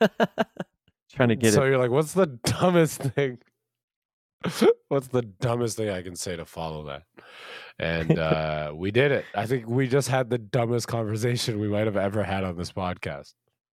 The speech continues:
Speaker 1: Hey, just, okay, but, but, but before we end it, we need to, just so that there is some, so that people know we don't lie to them. We don't make promises and then take it away. We gotta talk about
Speaker 2: Oh, yeah.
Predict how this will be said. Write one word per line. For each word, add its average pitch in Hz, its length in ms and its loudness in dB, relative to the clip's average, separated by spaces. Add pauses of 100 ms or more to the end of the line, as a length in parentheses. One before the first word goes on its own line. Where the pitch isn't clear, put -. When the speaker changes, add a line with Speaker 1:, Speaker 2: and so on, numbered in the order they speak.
(160)
Speaker 1:
Hey, 120 240 4
just, - 380 2 (120)
okay, 113 240 4
but, 104 180 0
but, 113 240 2 (140)
but 117 100 2
before 123 380 2
we 131 200 4
end 107 200 0
it, 98 180 -4 (380)
we 110 120 -2
need 117 220 0
to, 107 300 -2
just - 240 -4
so 120 120 2
that 110 180 -2 (300)
there 107 160 2
is 113 200 2
some, 95 400 -4 (240)
so - 160 -4
that 113 100 -4
people 143 240 0
know 127 140 0
we 113 100 0
don't 104 240 -2
lie 95 300 4
to - 180 -16
them. 76 260 -12 (120)
We 107 60 -2
don't 98 140 -2
make 101 200 -6
promises 95 560 -4
and 98 100 -2
then 90 140 -4
take - 280 -2
it - 80 2
away. 95 320 2 (440)
We 110 160 -4
gotta 117 240 6
talk 110 240 0
about 101 220 4
Speaker 2:
Oh, - 20 6
yeah. 87 320 4